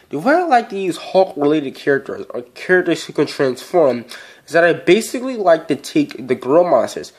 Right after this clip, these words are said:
For those who don't know what Gorilla Monsters is, the term Gorilla Monster refers to toys that grow in the water. So basically, I take those toys and I use them as Hulks, because you see, in his Hulk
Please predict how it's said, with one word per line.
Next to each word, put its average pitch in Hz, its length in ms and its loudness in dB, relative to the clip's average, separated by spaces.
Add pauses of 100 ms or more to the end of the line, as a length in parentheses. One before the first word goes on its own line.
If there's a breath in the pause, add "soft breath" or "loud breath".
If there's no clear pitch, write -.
(180 soft breath)
For - 160 0
those 226 240 4
who 190 120 -4
don't 180 200 4
know 165 100 2
what 139 180 -2
Gorilla 127 220 0
Monsters 123 380 0
is, 143 280 -2 (200 soft breath)
the - 40 -18
term 262 240 -2
Gorilla 196 200 2
Monster 160 280 2
refers 143 340 0
to 131 60 -8
toys 165 300 -4
that 151 140 -4
grow 127 180 0
in 120 60 0
the 117 80 -2
water. 117 420 0 (160)
So - 180 -2
basically, 139 680 0 (300 loud breath)
I 143 100 4
take 226 340 -8
those 165 480 0
toys 120 380 -2
and 139 120 0
I 131 40 2
use 175 240 -4
them 170 160 2
as 123 160 0
Hulks, - 340 4
because - 240 -8
you 135 80 -8
see, 185 420 -10 (300 soft breath)
in 143 80 -2
his 127 160 4
Hulk 247 400 0